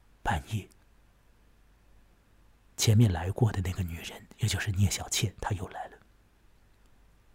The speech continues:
这时候她跑过来对宁采臣讲，说，呃，她自己已经见过很多人了，没有见到过像宁采臣这样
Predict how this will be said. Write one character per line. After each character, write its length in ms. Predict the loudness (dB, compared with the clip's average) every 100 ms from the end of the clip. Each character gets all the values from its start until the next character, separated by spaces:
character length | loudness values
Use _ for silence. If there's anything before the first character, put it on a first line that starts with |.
| -20 -4
这 80 | -2
时 100 | 0
候 60 | 0
她 120 | 0
跑 160 | -2 -2
过 120 | -2
来 180 | -2 -2
对 260 | 0 0 -2
宁 140 | -2 0
采 160 | -2
臣 160 | -6 -8
讲， 200 | -8 -12 -18 -20 -20 -20 _ -20 _ _ -6
说， 320 | -2 -2 -4 -16 -20 -20 -20 -20 _ _
呃， 100 | -12
她 180 | -6 -2
自 120 | -2
己 140 | -2 -6
已 40 |
经 140 | -4
见 180 | 2 2
过 140 | 2 -6
很 100 | -6
多 180 | -6 -6
人 160 | -10 -20
了， 100 | -20 -20 2
没 220 | 8 8
有 140 | 8 6
见 200 | 4 4
到 160 | 0
过 180 | -2 0
像 180 | 0 0
宁 140 | 6 6
采 220 | 4 -6
臣 280 | -6 -2 0
这 140 | 2
样 180 | 0